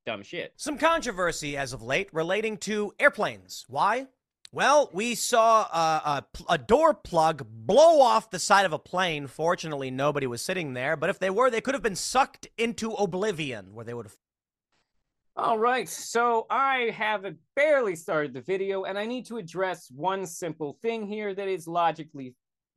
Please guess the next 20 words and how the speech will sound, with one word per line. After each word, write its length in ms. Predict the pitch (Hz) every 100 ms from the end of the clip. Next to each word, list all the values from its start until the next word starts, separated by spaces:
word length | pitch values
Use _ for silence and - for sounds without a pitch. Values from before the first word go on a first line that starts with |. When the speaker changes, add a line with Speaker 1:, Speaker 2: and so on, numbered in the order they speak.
| _ _ _ _ _ _ _
Speaker 1:
fallacious 680 | 151 147 208 - 202 165 - -
right 340 | 117 196 185
out 200 | 196 170
of 100 | 139
the 60 | 120
bag. 540 | 120 110 98 82 76 _ _ _ _ _ _ _ _ _ _ _ -
Tim 240 | 359 339
Pool 260 | 294 320 269
is 80 |
referring 440 | 254 - 285 277 262
to 160 | 269
an 80 | 277 -
incident 640 | 302 311 277 247 233 208 - _
where 440 | 143 233 240 233 233
essentially 760 | 226 294 294 247 254 254 254 -
a 380 | 226 247 247 226
emergency 640 | 226 254 269 254 240 247 196
door 360 | 208 208 202
got 280 | 190 190 -
sucked 580 | - - - 220 208